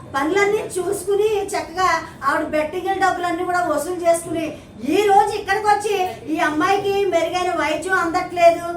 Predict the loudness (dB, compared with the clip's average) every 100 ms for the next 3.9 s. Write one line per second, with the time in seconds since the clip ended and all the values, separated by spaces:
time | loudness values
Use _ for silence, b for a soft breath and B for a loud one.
0 | B B -2 2 2 2 0 0 -2 0
1 | 0 0 -2 -2 -2 -2 -2 -2 -4 -4
2 | -4 -4 -4 -6 -10 -4 -2 0 0 0
3 | 0 0 -2 -2 0 -2 -2 -2